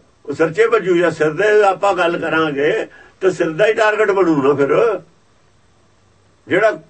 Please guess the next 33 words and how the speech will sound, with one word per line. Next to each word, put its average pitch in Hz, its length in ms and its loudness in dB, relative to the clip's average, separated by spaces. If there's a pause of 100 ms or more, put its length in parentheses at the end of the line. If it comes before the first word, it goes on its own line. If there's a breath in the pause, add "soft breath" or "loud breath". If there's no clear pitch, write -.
(220)
ਇੱਥੇ 165 280 2
ਮੰਨਦਾ 208 340 2
ਦਸ 180 200 0
ਵਾਰ 185 200 2
ਨੂੰ 196 100 -4
ਖੋਪੜੀ 160 460 0
'ਚ, 95 100 -8 (280 soft breath)
ਟਾਰਗੇਟ 208 360 2
ਕਿੱਥੇ 214 260 0
ਬਣੂ? 220 200 0
ਖੋਪੜੀ 175 360 -4
ਓ 247 80 2
ਬਣੂ 143 280 0
ਨਾ 120 60 -2
ਫਿਰ। 87 300 -10 (3500)
ਉਹ 95 80 -14
ਸਿਰ 156 200 0
'ਚ 170 80 -2
ਮਾਰੀ 180 280 2
ਹੋਈ 185 220 4
ਹੈ, - 100 -8 (680)
ਉਹ 151 120 -6
ਸਿਰ 180 220 0
'ਚ 196 60 -6
ਨਹੀਂ 240 180 -4
ਮਾਰੀ, 233 300 0
ਟਾਰਗੇਟ 208 420 0
ਉਹਨੂੰ 220 220 -2
ਬਣਾਇਆ 175 340 0
ਹੋਇਆ 156 200 2
ਹੈ 143 80 0 (560)
ਉਹਦੇ 156 160 0
ਵਿੱਚ। 113 400 -4